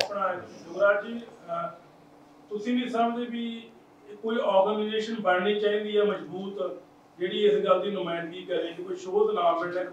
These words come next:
ਬਹੁਤ ਵੱਡਾ ਡਰਾਬੈਕ। ਏ ਬੀ ਸੀ ਕੰਸੀਡਰ ਕੀਤਾ ਜਾ ਰਿਹਾ ਵੀ A ਕੈਟਾਗਰੀ ਦੇ ਕਰੈਕਟਰ, B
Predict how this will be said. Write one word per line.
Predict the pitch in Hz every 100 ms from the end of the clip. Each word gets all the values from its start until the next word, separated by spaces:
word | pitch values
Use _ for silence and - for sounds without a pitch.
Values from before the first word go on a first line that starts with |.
| -
ਬਹੁਤ | 185 208 -
ਵੱਡਾ | - 175 165 - -
ਡਰਾਬੈਕ। | 202 214 185 - - - - - - - - - - -
ਏ | 208 220 240
ਬੀ | - 220 226 -
ਸੀ | 226 233
ਕੰਸੀਡਰ | - 214 202 196 196 208
ਕੀਤਾ | - - 196
ਜਾ | 175 170
ਰਿਹਾ | 185 190
ਵੀ | 196 196 185 180
A | 185
ਕੈਟਾਗਰੀ | 185 175 175 170
ਦੇ | 175
ਕਰੈਕਟਰ, | 147 165 160 175 165 - - - -
B | -